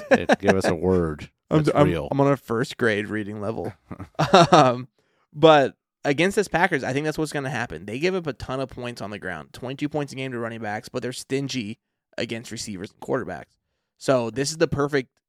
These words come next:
Speaker 1: get-right game for Miles Sanders, for them to, you know, feed him the ball a solid eighteen times, let him really carry the offense this week.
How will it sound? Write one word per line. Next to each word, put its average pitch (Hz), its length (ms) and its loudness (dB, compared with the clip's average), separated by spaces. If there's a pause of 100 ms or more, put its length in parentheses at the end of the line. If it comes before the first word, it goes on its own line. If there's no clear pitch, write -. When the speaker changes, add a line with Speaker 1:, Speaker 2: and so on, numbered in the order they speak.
(140)
Speaker 1:
get-right 117 500 -4
game 113 400 -10
for 120 220 -2
Miles 113 360 -6
Sanders, 117 540 -4 (360)
for 117 120 -8
them 113 220 -6
to, 127 300 -6
you 113 140 -10
know, 107 140 -12
feed 147 200 0
him 175 60 -4
the 165 60 -2
ball 139 260 4
a 127 40 -8
solid 120 280 0
eighteen 107 300 -8
times, 104 300 -10
let 113 200 -6
him 117 240 -10 (380)
really 123 240 -4
carry 127 280 -2
the 110 140 -4
offense 107 320 -8
this 92 140 -10
week. 90 180 -8